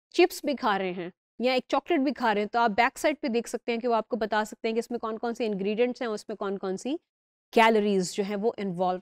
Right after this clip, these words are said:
हैं। So लेबलिंग एक सादे से टैग से लेकर बहुत मेडिसिन की या किसी भी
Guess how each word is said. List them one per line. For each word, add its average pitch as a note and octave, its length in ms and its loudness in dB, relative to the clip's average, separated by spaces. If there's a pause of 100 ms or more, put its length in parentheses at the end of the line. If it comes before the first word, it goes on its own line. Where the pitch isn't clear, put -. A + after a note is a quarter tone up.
हैं। F#3 180 -10 (360)
So D#4+ 280 4
लेबलिंग C4 600 6 (160)
एक A#3+ 200 0
सादे A#3 440 2
से C4+ 200 -2
टैग A#3+ 340 2
से - 160 -4
लेकर G3+ 480 0
बहुत G#3+ 460 0 (140)
मेडिसिन A3 500 2
की A3+ 340 0
या G#3+ 160 0
किसी A#3 300 -2
भी A3+ 100 0